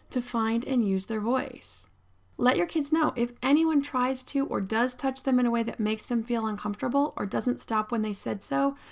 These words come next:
to let you know. It doesn't matter if it's a hug or rubbing their leg or trying to put their hand in their underwear. Let them know they can come to you, and you will make sure that person doesn't touch them again. When this story broke last week, I sat down again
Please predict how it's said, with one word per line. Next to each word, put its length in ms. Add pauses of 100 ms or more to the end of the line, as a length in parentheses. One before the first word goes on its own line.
(140)
to 140
let 260
you 140
know. 380 (280)
It 180
doesn't 320
matter 320
if 160
it's 120
a 60
hug 460
or 80
rubbing 280
their 100
leg 340
or 80
trying 280
to 80
put 200
their 120
hand 280
in 80
their 180
underwear. 580 (400)
Let 260
them 160
know 160
they 140
can 180
come 320
to 160
you, 220
and 200
you 140
will 140
make 200
sure 220
that 200
person 340
doesn't 480
touch 300
them 220
again. 600 (720)
When 160
this 160
story 240
broke 260
last 300
week, 240
I 120
sat 300
down 360
again 560